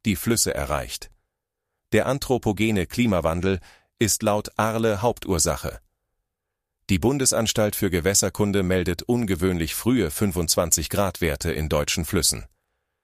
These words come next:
Die Sauerstoffkonzentration ist noch ausreichend, könnte aber bei weiterem Temperaturanstieg sinken. Hohe Temperaturen gefährden Kaltwasserfische wie den Lachs. Die Maximaltemperatur für die Elbe ist erreicht,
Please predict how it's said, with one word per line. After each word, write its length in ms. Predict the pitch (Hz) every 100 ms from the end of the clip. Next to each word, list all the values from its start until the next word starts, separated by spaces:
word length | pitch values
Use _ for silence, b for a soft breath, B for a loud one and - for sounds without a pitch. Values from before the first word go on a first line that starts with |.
| _ _ _ -
Die 80 | 110
Sauerstoffkonzentration 1400 | 110 151 113 117 95 - 98 107 92 95 - 107 107
ist 160 | 92 87
noch 160 | 104 -
ausreichend, 840 | 127 110 90 78 71 64 - - _ _ -
könnte 340 | 123 120 113
aber 180 | 101 107
bei 200 | 98 87
weiterem 420 | 95 98 92 90
Temperaturanstieg 920 | 101 85 90 - 123 90 82 - 87
sinken. 460 | - 104 - 76 55 _ _ _ _ _ _ _ _ _
Hohe 240 | 120 135 113
Temperaturen 760 | 113 104 101 95 117 - 110
gefährden 560 | 98 90 107 104 98 95
Kaltwasserfische 960 | - 113 - 85 85 85 95 - 90 78 _
wie 140 | 95 104
den 180 | 110 104
Lachs. 400 | 82 - - - _ _ _ b b b b
Die 80 | 104
Maximaltemperatur 1120 | 107 107 131 120 131 127 113 104 101 113 107
für 120 | - 90
die 160 | 92
Elbe 300 | 95 98 90
ist 180 | 87 -
erreicht, 480 | 82 92 90 -